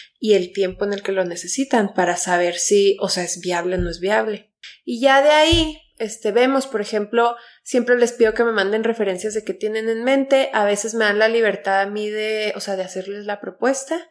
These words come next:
y a veces me dicen, "Es que quiero este acabado", ¿no? Entonces, es un universo de acabados, o sea, la, en la cerámica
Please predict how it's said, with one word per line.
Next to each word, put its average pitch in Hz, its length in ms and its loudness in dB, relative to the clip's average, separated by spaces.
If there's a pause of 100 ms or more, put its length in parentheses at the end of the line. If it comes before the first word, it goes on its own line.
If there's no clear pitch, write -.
(300)
y 220 140 2
a 220 60 6
veces 208 260 0
me 233 100 4
dicen, 226 220 4
"Es 220 100 -2
que 233 140 -4
quiero 240 180 4
este 240 200 0
acabado", 196 560 2
¿no? 240 180 -8
Entonces, 247 600 -2
es 262 180 4
un 277 140 -2
universo 254 840 0 (240)
de 208 140 -2
acabados, 196 640 2
o 196 60 -10
sea, 175 440 -6 (240)
la, 196 220 -6
en 196 120 -4
la 190 80 -6
cerámica 214 800 -6